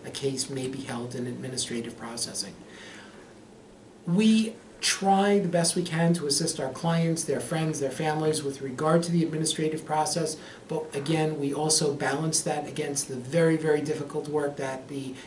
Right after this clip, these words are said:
U S consular officials have in the consulate offices abroad.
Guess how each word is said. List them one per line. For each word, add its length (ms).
U 180
S 120
consular 480
officials 560
have 340
in 400
the 300
consulate 460
offices 480
abroad. 480